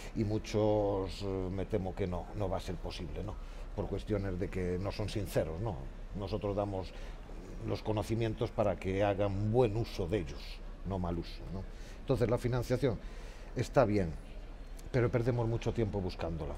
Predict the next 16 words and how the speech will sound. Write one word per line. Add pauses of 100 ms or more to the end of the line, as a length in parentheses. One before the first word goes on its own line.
Entonces, (240)
que
no
nos
quite
las
ideas,
la
financiación, (220)
y
podamos
seguir
desarrollando
igual (260)
nuestras
propuestas.